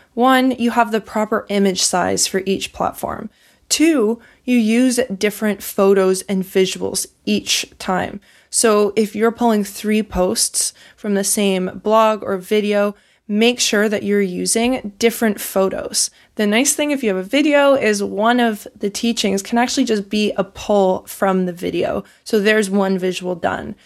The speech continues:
After that, get creative and make sure the visuals have a variety. This is actually a big pet peeve of mine. I made a TikTok about it, telling people, "We notice when you use the same photo." Especially on Instagram. People think,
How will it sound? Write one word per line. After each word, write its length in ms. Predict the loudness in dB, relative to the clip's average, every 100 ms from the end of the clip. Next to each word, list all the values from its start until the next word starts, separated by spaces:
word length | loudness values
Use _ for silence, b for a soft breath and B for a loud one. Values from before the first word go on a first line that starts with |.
| b b
After 320 | 0 0 2
that, 400 | 2 2 0 -8
get 220 | 0 0 -2
creative 580 | -6 -2 0 0 -2 0
and 200 | 0 2
make 200 | 0 0
sure 380 | 0 2 2
the 140 | 0 -4
visuals 720 | -2 -2 0 -4 -2 -4 -8 b b b _
have 280 | 2 2
a 60 | 2
variety. 680 | 0 2 2 0 -2 -12 -18 b b -4
This 120 | 0
is 140 | 0 2
actually 320 | 2 4 0
a 40 | 0
big 320 | 0 -6 -4
pet 220 | -4 -2
peeve 240 | -2 -2
of 140 | -4 -2
mine. 420 | 2 2 0 -4 -8 b b b
I 80 | 0
made 200 | 2 4
a 60 | 2
TikTok 460 | -2 0 2 2
about 240 | 0 2 4
it, 160 | 2
telling 300 | 2 0 0
people, 480 | -4 -6 -2 0 -2
"We 200 | 0 4
notice 640 | 6 6 4 0 -4 -4 -6 _
when 180 | 0
you 100 | 2
use 260 | 4 2 2
the 80 | 0
same 280 | 0 -2 -2
photo." 460 | -4 -4 -4 -8 -14 _
Especially 420 | -10 2 2 4 0
on 80 |
Instagram. 560 | 0 0 -2 -2 -4 -4
People 220 | -6 -8
think, 300 | -4 -4 -4